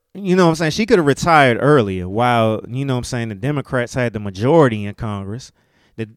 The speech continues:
you know what I'm saying? They coulda, they coulda pushed her to retire early so they coulda p-,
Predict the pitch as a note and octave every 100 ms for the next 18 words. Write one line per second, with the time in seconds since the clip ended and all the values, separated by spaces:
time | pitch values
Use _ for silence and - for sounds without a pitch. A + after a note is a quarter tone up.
0 | _ C3 C#3+ C3+ B2 C#3 B2+ B2+ _ _
1 | - B2+ - F3 D3 C3+ C3 C#3+ F#3 D3
2 | - E3+ F#3 - D3 B2+ C#3 A#2+ - D3
3 | B2 A2+ C#3 D3+ A2+ A#2 B2 A#2+ C3+ C3+
4 | A#2+ -